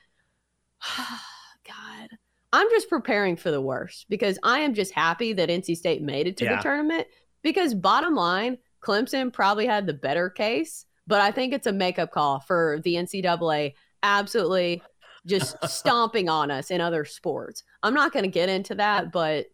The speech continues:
Speaker 1: Jenks, do you think I should play Creighton here and kind of hedge my happiness?
Speaker 2: Sure, why not? Just don't put a lot, don't put a lot of money on it.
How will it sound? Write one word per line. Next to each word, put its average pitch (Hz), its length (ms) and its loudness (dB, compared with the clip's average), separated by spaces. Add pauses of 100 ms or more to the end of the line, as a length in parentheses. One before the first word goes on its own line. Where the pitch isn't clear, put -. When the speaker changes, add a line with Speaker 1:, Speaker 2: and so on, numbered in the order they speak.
(360)
Speaker 1:
Jenks, 262 300 0
do 220 160 -4
you 247 160 -2
think 247 200 -4
I 254 100 0
should 240 180 -8
play 220 180 -2
Creighton 214 340 -4
here 226 460 -4
and 180 140 -4
kind 202 180 -2
of 151 60 -6
hedge 185 320 -2
my 190 100 -2
happiness? 202 720 -4 (920)
Speaker 2:
Sure, 339 480 2
why 214 160 2
not? 160 220 0
Just 175 180 -6
don't 226 200 -2
put 240 120 0
a 233 60 2
lot, 214 280 0
don't 247 140 0
put 294 100 -2
a 254 40 -6
lot 214 180 4
of 190 80 2
money 147 280 0
on 131 160 0
it. 160 60 -2